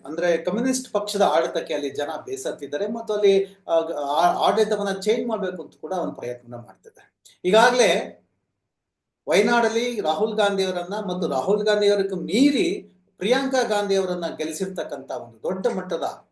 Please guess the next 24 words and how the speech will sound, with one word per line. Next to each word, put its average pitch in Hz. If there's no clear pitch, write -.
ಆ, 131
ಗೆಲುವು 190
ಕಾಂಗ್ರೆಸ್ಗೆ 190
ಒಂದು 160
ಪುನಶ್ಚೇತನ 180
ತಂದುಕೊಟ್ಟಿದೆ. -
ಈ 214
ಪುನಶ್ಚೇತನ 247
ತಂದುಕೊಟ್ಟಂತ 202
ಸಂದರ್ಭದಲ್ಲಿ 175
ಅಲ್ಲಿ 247
ಕಾಂಗ್ರೆಸ್ 254
ಅಧಿಕಾರಕ್ಕೆ 226
ಬರುತ್ತೆ 226
ಅನ್ನೋ 208
ಎಲ್ಲ 190
ಲಕ್ಷಣಗಳು 190
ಕಾಣ್ತಾ 151
ಇದ್ದಾವೆ. -
ಈ 233
ಎಲ್ಲಾ 226
ಲಕ್ಷಣಗಳನ್ನ 226
ಅರ್ಥ 147
ಮಾಡಿಕೊಂಡಂತಹ 175